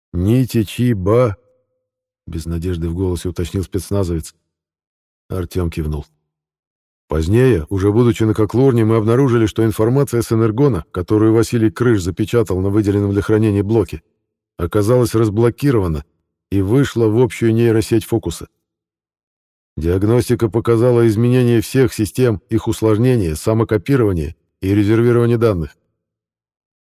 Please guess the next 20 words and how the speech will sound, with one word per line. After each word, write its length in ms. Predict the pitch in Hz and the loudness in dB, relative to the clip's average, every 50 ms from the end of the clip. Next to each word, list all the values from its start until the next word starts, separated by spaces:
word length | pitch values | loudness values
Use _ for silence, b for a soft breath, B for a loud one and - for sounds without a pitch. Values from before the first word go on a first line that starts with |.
| _ | _
По 140 | - 92 92 | -4 -4 -4
формуле 580 | 87 - - 120 131 139 139 131 127 123 117 113 | -4 -4 -2 0 2 2 4 4 2 2 2 2
нам 300 | 104 104 110 120 120 110 | 2 0 0 0 0 0
неизвестной». 600 | 107 107 101 95 92 98 104 92 - - 76 - _ _ _ _ _ _ _ _ _ _ _ _ _ _ _ _ _ _ _ _ _ _ _ _ _ _ _ | 0 0 0 -2 -2 -2 -2 -2 -2 -6 -12 -14 _ _ _ _ _ _ _ _ _ _ _ _ _ _ _ _ _ _ _ _ _ _ _ _ _ _ _
Он 180 | - 87 85 80 | -8 -6 -6 -6
замолчал. 540 | 76 78 73 76 80 80 - 76 71 - - _ _ _ _ _ _ _ _ _ _ _ _ | -6 -6 -8 -8 -8 -8 -10 -12 -12 -14 -16 _ _ _ _ _ _ _ _ _ _ _ _
«Что 420 | - - - - - - 82 80 | -20 -20 -20 -14 -6 -4 -4 -2
дальше?» 500 | 76 80 82 87 92 90 - 101 87 80 _ _ _ _ _ _ _ _ _ _ _ _ _ _ _ _ _ _ _ _ _ _ | -2 -2 -2 -2 -2 -2 -2 -4 -4 -4 _ _ _ _ _ _ _ _ _ _ _ _ _ _ _ _ _ _ _ _ _ _
Тильтион 520 | - - 101 92 82 - - 92 90 90 90 | -12 -10 -10 -10 -10 -8 -6 -4 -4 -4 -4
опустился 540 | 87 - - 87 - - 95 85 - 92 | -6 -6 -8 -10 -8 -8 -8 -6 -6 -10
в 40 | - - | -10 -8
кресло, 400 | - - 107 107 101 - 95 87 | -4 0 0 0 0 -2 -4 -6
уставился 580 | 85 - - - 107 98 98 95 87 - 95 | -6 -6 -4 -2 0 0 0 -2 -4 -6 -6
на 60 | 92 | -4
него. 240 | 92 95 95 92 - _ _ _ _ _ _ _ _ _ _ _ _ _ _ _ _ _ _ _ _ _ _ - | -4 -4 -4 -6 -8 _ _ _ _ _ _ _ _ _ _ _ _ _ _ _ _ _ _ _ _ _ _ -6
«Одно 340 | 85 85 87 95 113 127 131 | -4 -4 -2 0 2 2 2
из 180 | 131 123 110 | 2 2 2
изменений, 520 | 117 110 107 120 123 131 143 143 135 110 95 | 2 2 2 2 2 2 2 2 2 0 0
которое 400 | - 110 101 - 107 101 104 85 | 0 -2 0 2 2 2 2 2
произошло, 580 | - 104 107 101 110 110 - - 110 98 82 | 2 0 2 2 2 0 0 -2 -4 -4 -4